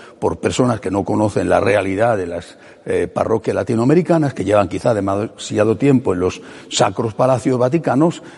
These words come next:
y que no saben la pobreza que existe en esas parroquias y que no saben tampoco, eso dicen, repito, algunos, algunos sacerdotes latinoamericanos, y que no saben cómo es el pueblo latino. Bueno, no creo,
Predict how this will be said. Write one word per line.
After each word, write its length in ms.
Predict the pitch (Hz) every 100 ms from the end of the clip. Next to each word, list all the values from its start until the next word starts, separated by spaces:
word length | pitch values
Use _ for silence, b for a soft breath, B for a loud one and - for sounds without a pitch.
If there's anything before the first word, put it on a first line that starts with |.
| B -
y 120 | 117
que 200 | - 151
no 180 | 127 120
saben 420 | - 98 110 262
la 160 | 85 -
pobreza 480 | 90 87 82 127
que 80 | -
existe 560 | 90 98 - - 101 90
en 80 | 78
esas 340 | 76 - -
parroquias 540 | - 165 160 147 160 B B B _
y 60 |
que 140 | - -
no 80 | 123
saben 320 | 113 110 127
tampoco, 480 | 120 101 110 160 -
eso 260 | 92 92
dicen, 420 | 98 98 - 82 -
repito, 400 | - 95 - 80
algunos, 440 | 78 85 82 - B B -
algunos 420 | 87 90 85 -
sacerdotes 680 | 95 95 98 104 - 82 -
latinoamericanos, 880 | - - 95 143 135 90 85 90 - B B
y 160 | - 131
que 160 | 131
no 140 | 113 135
saben 460 | - 92 95 117 -
cómo 300 | - 117 104
es 240 | 82 95 -
el 140 | 92
pueblo 480 | - 80 76 78 -
latino. 480 | 85 - - 76 - - -
Bueno, 220 | - - - -
no 420 | 87 85 90 82
creo, 380 | - 95 92 90